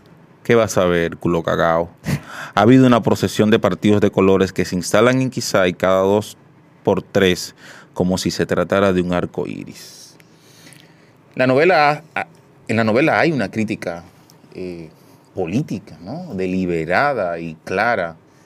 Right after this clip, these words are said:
hacia, hacia el caudillismo, hacia las luchas intestinas, sobre todo, que había en la República Dominicana, eh, antes y después de la fundación de la República, porque está, de hecho,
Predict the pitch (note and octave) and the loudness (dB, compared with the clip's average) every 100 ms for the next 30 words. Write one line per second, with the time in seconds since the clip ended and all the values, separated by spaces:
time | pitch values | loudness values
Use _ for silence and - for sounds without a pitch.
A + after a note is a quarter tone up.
0 | _ _ - - - - F#2 F2 F2 E2+ | _ _ -18 -16 -14 -8 -6 -4 -6 -8
1 | - - - - - D#2+ F2 E2 E2 G#2 | -12 -18 -20 -16 -12 -8 -8 -6 -2 0
2 | A#2+ G#2+ G#2 G2+ G2+ G2 F#2+ F2+ F2 - | 2 0 -4 -4 -8 -10 -10 -10 -12 -12
3 | F#2 F2 E2+ E2+ - D2+ - F2 F2+ F#2 | -8 -6 -8 -10 -14 -16 -12 -12 -6 -4
4 | F#2+ G#2 F#2+ E2+ F2 - A2 F#2 - F2 | -4 -6 -6 -6 -8 -4 -4 -4 -8 -10
5 | E2+ G2 G2 F#2 E2+ F#2 F#2 E2+ - _ | -6 -4 -4 -6 -8 -6 -8 -10 -16 _
6 | _ _ _ - F2 E2+ F2+ F#2 F#2+ F2+ | _ _ _ -12 -8 -8 -8 -6 -6 -8
7 | F2+ F2 F2 F#2 F2+ E2+ - - F2 E2+ | -10 -12 -10 -10 -12 -16 -20 -18 -16 -14
8 | F2 - - _ _ _ _ - - G#2+ | -14 -18 -20 _ _ _ _ -20 -6 -2
9 | D3 E3 E3 - F2+ - - G2+ A2 G#2 | -2 0 -2 0 -2 -2 -2 -2 0 0
10 | F#2+ F2 F2 - F2+ F2 - G2 F#2 F2+ | 0 -2 -4 -6 -6 -6 -4 0 0 -2
11 | F2 A#2+ D3 G2+ D#2+ E2 - D#2+ F2 - | -4 -2 -2 -2 -6 -12 -14 -18 -18 -10
12 | F2 G2 G#2 G2+ G#2+ A2+ G#2 | -6 -2 -2 -4 -6 -10 -10